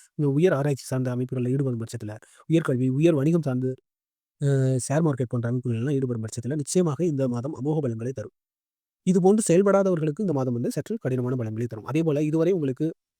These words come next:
பதினொன்றாம் இடத்தில் இருந்த சனி பகவான் இனி பன்னெண்டாம் இடத்துக்கு போறதுனால, உங்களுக்கு நிச்சயமாக இது போன்ற நான் கூறக்கூடிய அமைப்புகள்ல நீங்க செயல்படும் பட்சத்துல நல்ல பலன்கள் வரும்.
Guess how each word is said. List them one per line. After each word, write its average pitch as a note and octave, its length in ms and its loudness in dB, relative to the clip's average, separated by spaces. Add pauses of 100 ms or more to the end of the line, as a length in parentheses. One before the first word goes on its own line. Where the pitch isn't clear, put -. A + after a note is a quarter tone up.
(220)
பதினொன்றாம் F#3 320 6
இடத்தில் D3+ 220 2
இருந்த C3+ 180 0
சனி D3 240 0
பகவான் B2 540 0
இனி E3 220 0
பன்னெண்டாம் E3+ 360 2
இடத்துக்கு B2 260 -4
போறதுனால, A2+ 400 -8 (280)
உங்களுக்கு D3 360 0 (420)
நிச்சயமாக F3 440 4 (120)
இது E3+ 180 2
போன்ற F3 320 2
நான் C#3+ 220 0
கூறக்கூடிய E3+ 320 2
அமைப்புகள்ல C3+ 380 -2
நீங்க D3+ 160 -2
செயல்படும் C#3+ 300 0
பட்சத்துல B2+ 300 -4
நல்ல D3+ 180 2
பலன்கள் C#3 320 0
வரும். A#2+ 200 -6